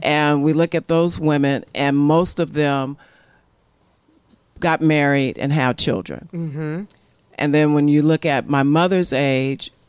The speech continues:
Speaker 1: okay, still a lot of them, but when you get to my generation, a lot of us didn't do that. We, we sort of, like, I don't know, we, I, I don't know what happened to us, but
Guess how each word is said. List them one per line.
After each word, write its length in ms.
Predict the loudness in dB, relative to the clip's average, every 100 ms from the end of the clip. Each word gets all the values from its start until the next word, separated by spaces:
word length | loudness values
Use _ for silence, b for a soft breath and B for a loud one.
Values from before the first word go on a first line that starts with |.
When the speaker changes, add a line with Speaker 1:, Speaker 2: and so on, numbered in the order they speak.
| _ -2
Speaker 1:
okay, 420 | -2 0 0 0
still 500 | -2 0 0 0 0
a 80 | 2
lot 220 | 2 2
of 80 | 0
them, 120 | 2
but 140 | 2
when 180 | 2 2
you 80 | 2
get 140 | 0
to 100 | 2
my 240 | 2 4 2
generation, 760 | 0 0 2 2 0 -2 -4 -8 b b b b b
a 120 | 0
lot 260 | 2 2
of 140 | 2 2
us 220 | 0 0
didn't 380 | -2 -2 -2 -2
do 240 | 2 2
that. 480 | 2 0 -2 -8 -20 B B B
We, 480 | -2 2 4 2 2
we 240 | 2 2
sort 320 | 2 0 0 2
of, 380 | 0 0 -2
like, 420 | 0 2 0 -4 -12 _ -20 -20 -20 _ _ -8
I 140 | -2 2
don't 160 | 2
know, 280 | 4 4 2
we, 460 | 0 2 2 2 0 -6 -4
I, 140 | -2 2
I 60 |
don't 120 | 2 4
know 120 | 4
what 220 | 4 2
happened 380 | 0 -2 -4 -2
to 180 | -2 -2
us, 180 | -4 -8 B B
but 520 | -2 2 4 2 0